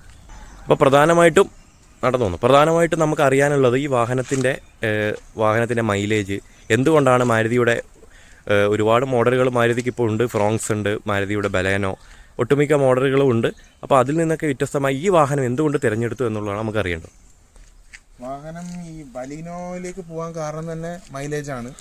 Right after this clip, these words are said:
Speaker 2: മൈലേജും പിന്നെ പ്രൈസിങ് ആ റേഞ്ചിൽ ഒരുപാട് വണ്ടികളുണ്ട്, പക്ഷേ ആ, ആ റേഞ്ചിലുള്ളതിൽ ബെസ്റ്റ്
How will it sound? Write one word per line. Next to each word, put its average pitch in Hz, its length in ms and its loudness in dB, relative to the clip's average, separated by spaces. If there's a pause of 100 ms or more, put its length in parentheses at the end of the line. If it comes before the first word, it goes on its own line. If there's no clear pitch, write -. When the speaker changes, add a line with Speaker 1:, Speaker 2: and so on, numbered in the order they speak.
(640)
Speaker 2:
മൈലേജും 139 400 -10
പിന്നെ 151 200 -18
പ്രൈസിങ് 147 500 -10
ആ - 20 -8 (100)
റേഞ്ചിൽ 175 240 -8 (100)
ഒരുപാട് 180 340 -6
വണ്ടികളുണ്ട്, 175 440 -8
പക്ഷേ 139 220 -14
ആ, 139 40 -8 (340)
ആ 123 40 -8 (100)
റേഞ്ചിലുള്ളതിൽ 147 560 -10 (100)
ബെസ്റ്റ് 123 240 -12